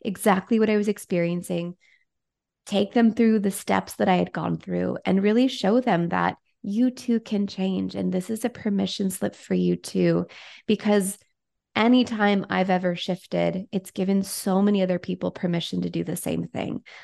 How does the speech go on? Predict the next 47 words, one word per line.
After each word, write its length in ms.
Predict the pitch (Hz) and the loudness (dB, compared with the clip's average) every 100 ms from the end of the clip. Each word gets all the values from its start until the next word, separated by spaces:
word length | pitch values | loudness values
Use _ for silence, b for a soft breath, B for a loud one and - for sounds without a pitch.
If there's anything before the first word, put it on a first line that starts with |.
| B | B
I 80 | 214 | 4
think 160 | 262 | 4
that's 220 | 254 302 - | 6 2 2
why 120 | 285 | 4
we're 200 | 277 254 | 4 4
all 180 | 220 214 | 2 0
here, 360 | - 226 226 | 0 0 0
is 200 | - 175 | -2 -6
to 140 | - 185 | -4 -2
make 180 | 185 | 0
an 80 | 170 | 0
impact. 640 | 170 190 - - 196 - - B B B _ | 0 0 -4 -8 -8 -14 -20 B B B _
And 480 | 196 190 185 185 196 - _ _ _ | 2 4 4 2 0 -6 _ _ _
I 280 | 202 190 214 | 0 2 2
wanted 360 | 196 190 190 185 | 2 0 0 -4
to 120 | 190 | -4
know, 440 | 180 165 165 175 - | -2 -2 -4 -8 -4
I 80 | 185 | -2
wanted 300 | 190 208 196 | 0 0 0
other 260 | 196 196 | 2 4
women 200 | 185 180 | 4 2
to 100 | 175 | 0
know 280 | 170 175 175 | -2 -2 -2
that 160 | - - | -4 -2
even 340 | 208 208 240 208 | 0 4 6 6
though 480 | 202 190 190 185 - _ _ _ _ | 4 4 2 0 -6 _ _ _ _
you 240 | 190 220 262 | -2 0 0
created 520 | - 196 196 269 226 | -2 -2 2 2 2
the 80 | 190 | 0
box 380 | - - - | 0 -4 -6
that 160 | - - | -10 -6
you're 140 | - | -2
in, 160 | - 175 | -2 0
you 120 | - | -2
can 160 | - 175 | -4 -4
break 260 | 170 165 | -2 -2
out 140 | 165 170 | -2 -4
of 140 | 180 | -4
it 80 | 180 | -6
anytime 480 | - - - 180 - | -6 -8 -6 -6 -6
that 160 | - | -6
you 120 | - - | -8 -6
want. 400 | 73 73 107 - B B B B | -4 -4 -4 -8 B B B B
And 340 | - 175 170 170 175 | 2 4 4 2 2
that 340 | 170 175 - _ | 2 2 -2 _
whether 380 | 180 175 180 180 | 0 2 2 2
it's 380 | 175 175 - | 0 -4 -14